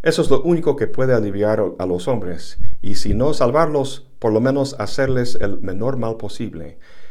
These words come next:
y a veces incluso un poco de bien. Por eso me he dedicado,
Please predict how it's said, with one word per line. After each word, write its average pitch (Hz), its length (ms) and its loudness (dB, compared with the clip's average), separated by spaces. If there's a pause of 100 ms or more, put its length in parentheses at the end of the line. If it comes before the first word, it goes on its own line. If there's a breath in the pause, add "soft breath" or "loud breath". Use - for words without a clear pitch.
(120 soft breath)
y 107 100 2
a 113 40 6
veces 151 380 4
incluso 123 520 2
un 104 240 -10
poco 117 300 -4
de 98 100 -8
bien. 92 440 -6 (680 soft breath)
Por 120 120 2
eso 147 260 0
me 104 120 -2
he - 20 2
dedicado, 123 720 4